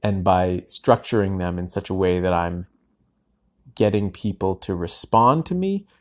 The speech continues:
which then gets it seen by more of the people who follow me and just more people in general, which means that the v-,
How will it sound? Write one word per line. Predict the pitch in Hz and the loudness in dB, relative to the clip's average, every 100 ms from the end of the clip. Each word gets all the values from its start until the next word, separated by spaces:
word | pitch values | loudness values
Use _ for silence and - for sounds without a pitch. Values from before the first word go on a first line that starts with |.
| _ | _
which | - 98 | -8 -4
then | - 107 104 | 0 2 2
gets | 101 98 - | 2 2 2
it | - - | -2 2
seen | - - - - - - 127 123 117 107 | 2 4 2 2 2 2 2 2 2 2
by | 101 98 | 4 4
more | 98 98 98 98 101 98 - - - | 2 0 0 2 2 2 -2 -8 0
of | 95 92 95 - _ _ _ - | 2 2 -2 -10 _ _ _ -12
the | - | -12
people | - 101 98 95 92 92 _ _ _ _ _ _ _ | -6 -6 -2 -2 -4 -8 _ _ _ _ _ _ _
who | - | -6
follow | - 127 139 | 4 8 8
me | 131 131 | 6 2
and | 117 | 2
just | 113 | 2
more | 117 113 | 2 2
people | 110 98 101 | 2 -2 -2
in | 107 98 | -2 -4
general, | 98 113 107 92 92 _ _ _ _ - | 0 0 0 -2 -4 _ _ _ _ -8
which | 110 101 - | -2 -2 -2
means | 107 107 113 110 104 | -2 0 2 2 0
that | 110 98 - | 0 -2 -2
the | 104 | -6
v-, | 101 110 | -6 -12